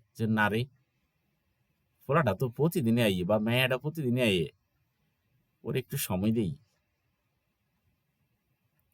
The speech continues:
মানে, পাথরের উপরে যদি বছরের পর বছর যদি পানি পড়ে, পাথর ক্ষয় হবে।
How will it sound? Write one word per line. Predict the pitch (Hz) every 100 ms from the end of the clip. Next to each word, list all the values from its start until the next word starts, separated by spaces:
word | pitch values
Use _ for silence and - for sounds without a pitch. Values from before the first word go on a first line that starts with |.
| _ _ _ _ _ - - _ _ _ _ _ -
মানে, | 320 - _
পাথরের | - 165 180 180 247 311 339
উপরে | 320 339 339
যদি | 262 196 170 190 233 330 381 -
বছরের | 160 170 220 254 247
পর | 233 220
বছর | 180 180 208
যদি | 185 190 180 170 _ -
পানি | 190 202 247 311
পড়ে, | 285 220 135 90 - _ _ _ _ _ _ _ -
পাথর | 160 240 247
ক্ষয় | 185 127
হবে। | 98 76